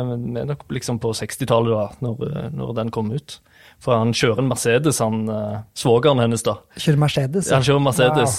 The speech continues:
Speaker 2: Wow.
Speaker 1: ja. Og så har de en veldig sånn fin jakthytte oppe
Speaker 2: Mm.
Speaker 1: på fjellet der. Eh, men så en dag så skal de, eh, s-, skal de andre opp på,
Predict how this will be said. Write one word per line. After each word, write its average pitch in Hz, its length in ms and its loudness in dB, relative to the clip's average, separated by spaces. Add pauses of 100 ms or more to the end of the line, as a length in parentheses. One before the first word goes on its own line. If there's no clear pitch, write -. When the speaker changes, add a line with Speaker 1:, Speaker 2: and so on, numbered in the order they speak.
Speaker 2:
Wow. - 60 0
Speaker 1:
ja. 131 120 4 (540)
Og - 80 -10
så 123 100 2
har 113 160 4
de 151 80 4
en 139 100 4
veldig 110 280 0
sånn 113 160 -2
fin 113 260 -2
jakthytte 117 600 -2 (320)
oppe 139 180 -2
Speaker 2:
Mm. 107 80 0
Speaker 1:
på 110 100 -4
fjellet 113 280 0
der. 110 160 -2 (840)
Eh, 117 720 0
men 123 160 -2
så 185 160 0
en 254 100 2
dag 113 240 2
så 127 500 -4
skal 123 300 0
de, 127 280 -2
eh, 123 640 0 (1080)
s-, 127 320 -2
skal - 140 -2
de 139 80 4
andre 117 240 4
opp 123 160 -8
på, 131 140 2